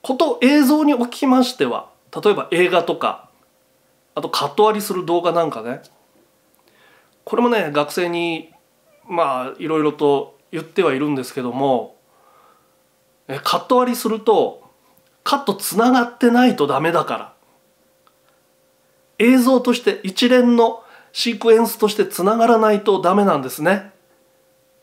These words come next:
映像になってくるとね。物を意識しない。物だと思わない。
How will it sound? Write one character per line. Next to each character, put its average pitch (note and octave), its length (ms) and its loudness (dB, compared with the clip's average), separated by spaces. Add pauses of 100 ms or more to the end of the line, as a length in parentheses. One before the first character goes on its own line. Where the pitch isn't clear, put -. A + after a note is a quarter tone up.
(100)
映 D#3 160 -2
像 D#3 160 0
に D3 120 -4
な D3 100 -2
っ D3 40 -8
て C#3+ 100 -10
く B2+ 80 -8
る A#2+ 80 -8
と A#2 100 -12
ね。 C#3 240 -10 (840)
物 F3+ 580 2
を E3 120 2
意 D#3+ 80 -2
識 - 260 -6
し D3 140 -8
な A2+ 140 -8
い。 - 40 -20 (1500)
物 G3+ 400 2
だ E3+ 160 0
と - 140 -2
思 D3 360 -2
わ F3 140 0
な C3+ 160 -6
い。 - 100 -18